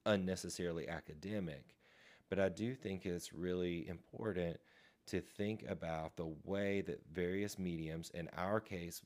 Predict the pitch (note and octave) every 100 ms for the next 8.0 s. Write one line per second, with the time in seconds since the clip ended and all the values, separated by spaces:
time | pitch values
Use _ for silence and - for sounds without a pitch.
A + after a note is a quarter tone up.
0 | - E2+ E2+ E2+ E2+ E2+ E2+ E2 D2 -
1 | - F2+ F#2+ F#2 D#2 D2+ - D#2 D#2 -
2 | - - _ F2+ E2+ E2 F#2 F2 - F2
3 | E2+ - F2+ E2+ E2 E2 - F2+ D#2 C#2
4 | - - G#2 G2+ G2 F#2 F#2 F2 D#2+ D2
5 | C#2+ - - G#2+ G#2+ F#2 E2 E2 E2 E2
6 | D#2 D2+ D2 - F#2 G2+ G2 E2 F2 E2
7 | D#2 D#2 D2+ D2+ - - - E2+ E2